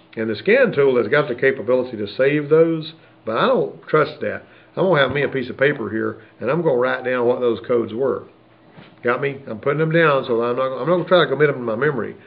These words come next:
'cause like Joe, I may not remember 'em, see? All right, so I'm writing these things along here, then I'm gonna lay 'em aside, and I'm gonna clear those codes, and then I'm gonna drive it again on a nice, you know,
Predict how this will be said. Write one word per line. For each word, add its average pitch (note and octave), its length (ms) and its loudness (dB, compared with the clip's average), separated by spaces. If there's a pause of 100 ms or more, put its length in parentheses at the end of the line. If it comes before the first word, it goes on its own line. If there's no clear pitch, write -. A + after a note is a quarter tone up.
'cause A2 140 0
like G#2+ 200 0
Joe, D#3 400 2 (280)
I A2 80 -8
may B2 140 0
not C3 320 -4
remember C#3 380 -2
'em, F#2+ 100 -14
see? A2 240 -10 (420)
All B2 60 -2
right, A#2+ 200 0
so A2 100 -4
I'm A#2 440 -4
writing C#3+ 300 0
these C#3+ 120 -10
things D3 220 -4
along C#3 260 -4
here, C#3+ 240 -4 (180)
then C3 120 -2
I'm C3 80 -2
gonna G#2 160 -2
lay C3 140 4
'em D3+ 100 0
aside, A#2+ 400 -4 (260)
and A2 100 -6
I'm B2+ 60 -4
gonna A#2+ 160 -2
clear G3+ 280 6
those C3 240 2
codes, B2 340 0 (960)
and G#2+ 100 -6
then D3+ 100 2
I'm E3+ 80 2
gonna C3+ 200 2
drive C3+ 280 4
it A#2 80 0
again A#2 400 -2 (360)
on A2+ 140 -4
a A2+ 200 -8
nice, B2 280 -4 (280)
you A2+ 80 -10
know, A#2+ 220 -4